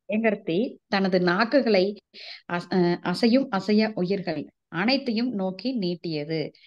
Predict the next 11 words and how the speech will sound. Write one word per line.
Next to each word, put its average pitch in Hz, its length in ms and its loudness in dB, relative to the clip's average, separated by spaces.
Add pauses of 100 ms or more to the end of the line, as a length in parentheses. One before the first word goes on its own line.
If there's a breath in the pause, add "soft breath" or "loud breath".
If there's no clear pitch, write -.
(120 soft breath)
அப்ப 214 180 -2
காட்டுத்தீ 254 580 2
வந்து 226 540 4
பெரு 240 280 4
வேகமாக 214 520 2
நாலா 214 560 -2
பக்கங்களிலும் 202 540 -4
பரவி 185 460 -2 (320 loud breath)
அவர்களை 196 460 0
சூழ்ந்து 190 400 -2
கொண்டது. 170 680 -4